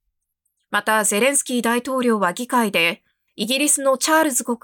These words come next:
王は空軍のパイロットだったが、ウクライナでは今、すべてのパイロットが王様だ。人数が少なくとても大切な存在だ。世界が彼らに最新の戦闘機を提供してくれるよう、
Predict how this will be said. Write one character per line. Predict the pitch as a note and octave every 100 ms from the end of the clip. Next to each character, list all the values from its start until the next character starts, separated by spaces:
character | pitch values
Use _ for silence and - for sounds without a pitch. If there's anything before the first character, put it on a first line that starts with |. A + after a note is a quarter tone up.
| C4
王 | A#3+ G3
は | D#3+ C#3+
空 | - C#4+
軍 | E4 D#4
の | D4+
パ | D4 D#4
イ | D#4
ロ | C4
ッ |
ト | A#3
だ | G#3+
っ | G#3
た | G3+
が、 | F3 D#3+ F#3+ _ _ _ -
ウ |
ク | G#3+ C#4+
ラ | D4+
イ | C4+
ナ | A#3+
で | A3+
は | G3+
今、 | A3 G3 E3+ G3 _
す | - -
べ | D4 F4
て | D#4
の | A#3+
パ | C#4+ C#4+
イ |
ロ | C#4 B3
ッ |
ト | - F3+
が | D3+
王 | D#3 G#3
様 | - F#3 -
だ。 | D#3 - _ _ _ _ _ _ _ -
人 | C4+ C#4
数 | C4 A#3+
が | A3
少 | - A#3+
な | A#3+
く | A#3 F3+ E3+
と | -
て | F#3 C#4
も | C#4+
大 | C#4 C4
切 | C4 B3+ A#3+
な |
存 | A#3 A3+ G#3
在 | G3+ F3+
だ。 | D#3+ - _ _ _ _ _ _ _ _ _
世 | - D#4
界 | E4+ F4+ D4+
が | A3+
彼 | D4+ C#4+
ら | C4 A3
に | D#3 D#3
最 | - G#3 D4
新 | - E4+
の | E4+
戦 | E4+ E4+
闘 | E4 F4 E4
機 | A#3+
を | F3
提 | - B3
供 | C4+ C4+ C4
し | -
て |
く | B3
れ | B3+ B3
る | A#3
よ | A3+ F3+
う、 | C#3+